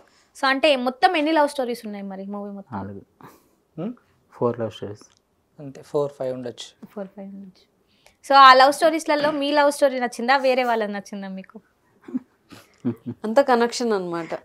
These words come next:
Speaker 1: అంత కనెక్షన్
Speaker 4: హ్మ్.
Speaker 1: అంటే ఒకరికొకరా?
Speaker 4: <laughs>
Speaker 1: అంటే ఫ్రెండ్ సర్కిలేనా మొత్తం?
Speaker 4: ఆ, కాదు.
Speaker 3: అంటే ఈ కథ అలా లింక్ చేసుకుంటూ వస్తుందండి, ప్రతి క్యారెక్టర్ లింక్ చేసుకుంటూ ఉంటది.
Speaker 1: ఓకే.
Speaker 3: అది ఇందాక చెప్పా కదా, కథ అంటే ఆ కథ రాకపోతే ఈ, ఇదంతా రాదు.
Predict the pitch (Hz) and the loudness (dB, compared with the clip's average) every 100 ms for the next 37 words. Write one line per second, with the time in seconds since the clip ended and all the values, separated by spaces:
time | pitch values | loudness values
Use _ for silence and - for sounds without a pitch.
0 | - 214 220 214 202 - 190 196 196 220 | -10 -8 -8 -8 -12 -14 -12 -6 0 0
1 | 220 208 190 202 247 - _ _ 214 202 | 0 -4 -6 -6 -6 -8 _ _ -10 -6
2 | 208 180 269 359 415 - 285 285 294 226 | -4 -2 -2 0 0 4 4 4 2 2
3 | 220 208 233 240 247 440 _ _ _ _ | -4 -4 -4 -6 -6 -8 _ _ _ _
4 | _ _ - 202 - 185 185 - - 117 | _ _ -16 -8 -2 -2 -2 -16 -18 -16
5 | 120 117 - - - 180 180 254 220 185 | -16 -18 -16 -12 -4 2 8 10 8 2
6 | 180 185 220 220 180 170 180 190 - 180 | 8 10 12 12 10 8 6 4 4 4
7 | - 196 185 165 - 131 123 - - 175 | 4 -2 0 0 -2 -6 -4 -2 -2 4
8 | 165 170 170 156 151 160 151 151 135 117 | 6 4 0 -4 -4 -4 -6 -8 -10 -10
9 | 113 110 123 - 233 - 202 196 _ 170 | -12 -14 _ -18 -16 -14 -14 -16 _ -2
10 | 175 175 165 170 202 165 156 170 175 165 | 0 0 0 4 6 6 2 4 6 8
11 | 196 190 147 160 156 156 165 185 175 170 | 8 8 4 4 6 8 8 6 4 2
12 | 180 175 202 196 170 165 160 156 156 156 | 0 2 0 0 0 0 2 4 4 6
13 | 156 143 120 | 6 6 2